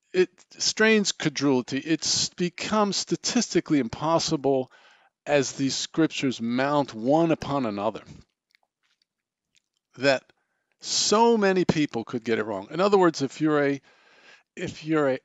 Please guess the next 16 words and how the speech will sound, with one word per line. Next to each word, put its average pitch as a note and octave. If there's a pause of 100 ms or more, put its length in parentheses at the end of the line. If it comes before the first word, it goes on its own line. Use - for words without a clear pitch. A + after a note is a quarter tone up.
expert G3
Olympic E3+ (320)
archery C#3+ (1120)
expert -
and -
you're -
standing D#3 (500)
fifty A3
feet F#3
in C#3
front D#3
of B2
the A2+
target, - (1040)
it's, - (180)
it's E3